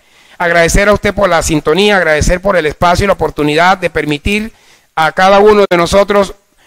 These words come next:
comunicar para mantenerlo siempre bien informado. Gracias a todos aquellos que se conectaron con nosotros a través de la plataforma de Facebook, de YouTube y de Instagram.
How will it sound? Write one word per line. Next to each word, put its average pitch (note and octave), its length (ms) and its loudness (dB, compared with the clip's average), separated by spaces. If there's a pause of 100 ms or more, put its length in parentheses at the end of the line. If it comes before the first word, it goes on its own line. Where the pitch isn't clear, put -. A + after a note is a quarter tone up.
(240)
comunicar F#3 580 2
para D#3+ 200 -2
mantenerlo D#3+ 500 -2
siempre F#3+ 400 -4
bien F#3 420 -2
informado. G3 920 0
Gracias G3+ 540 0
a D3+ 80 -4
todos F#3 260 0
aquellos F3+ 300 -2
que F#3+ 100 -6
se E3 140 -6
conectaron F3+ 500 -2
con E3 160 -2
nosotros F3+ 500 -4 (440)
a D#3+ 140 -2
través D3+ 220 0
de F#3+ 80 -2
la F#3 120 0
plataforma E3 560 0
de D3 120 0
Facebook, F3+ 340 0
de D#3+ 80 0
YouTube F3 240 -2
y - 20 0
de F3+ 120 0
Instagram. C#3+ 460 -2